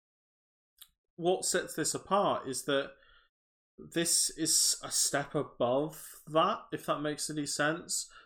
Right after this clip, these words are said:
There, I think maybe it's because, you know, the French film industry is behind this and not Hollywood, and maybe because of that, the, you know, there weren't the restrictions and, and studio pressure like, you know, a, a Hollywood director will have, and whereas it,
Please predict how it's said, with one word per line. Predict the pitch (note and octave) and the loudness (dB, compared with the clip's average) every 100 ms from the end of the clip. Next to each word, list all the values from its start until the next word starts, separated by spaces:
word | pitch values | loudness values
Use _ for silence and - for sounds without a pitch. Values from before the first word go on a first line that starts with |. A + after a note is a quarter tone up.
| _ - | _ 4
There, | D#3 D#3 D#3 D#3 | 6 8 6 0
I | |
think | D3+ F#3+ F#3+ | 0 0 0
maybe | F#3 G#3 G#3 | 0 0 0
it's | G3+ | -6
because, | - F3+ D#3+ D#3+ | -6 -6 -6 -4
you | D3+ | -2
know, | C3 | -4
the | |
French | - E3 D#3 - | -4 -6 -6 -4
film | D#3+ C#3+ | -2 -2
industry | C3 B2+ - B2+ | -4 -4 -2 -4
is | A#2+ | -4
behind | A#2+ B2+ B2+ A#2 | -8 -4 -2 -2
this | A2+ - - | -2 -4 -6
and | A#2+ B2+ | -6 -6
not | - | -6
Hollywood, | C#3+ C#3 B2+ A2 G#2 D#2+ - - - _ - | -4 -2 -2 -2 -6 -8 -14 -20 -20 _ -8
and | C3+ | 2
maybe | D3+ D3 | 2 2
because | C#3 C3+ C#3+ C#3+ | -4 -4 -2 0
of | C3+ | 4
that, | C#3+ - | 4 4
the, | C#3 | -2
you | C3+ | 0
know, | B2+ | 0
there | C3 | 0
weren't | B2+ C3+ | 0 -2
the | A#2 | -2
restrictions | C3 - - - - C3+ B2+ B2+ | -6 -6 -6 -6 -8 -6 -6 -6
and, | A#2+ - | -8 -10
and | A#2+ A#2 | -10 -6
studio | - D3 C#3 C3 | -6 -4 0 0
pressure | B2 - C#3 - B2+ A#2+ | -2 -4 -6 -4 -4 -2
like, | A#2 A2+ G#2+ - _ _ _ _ - | -2 -2 -4 -14 _ _ _ _ -4
you | |
know, | B2+ A#2+ | -2 0
a, | A#2 - A#2+ | -2 -2 -6
a | A#2 | -2
Hollywood | C#3+ D#3+ C#3+ C3 | 2 2 0 0
director | B2 A#2 - B2 | 0 0 -2 -6
will | A#2+ | -4
have, | B2+ A#2 A2+ - - | -2 0 -2 -6 -16
and | B2 B2 A#2+ A#2+ A2 | -10 -8 -8 -10 -8
whereas | C3 B2 A#2 - - _ _ - | -4 -4 -4 -8 -16 _ _ -10
it, | C3 | -10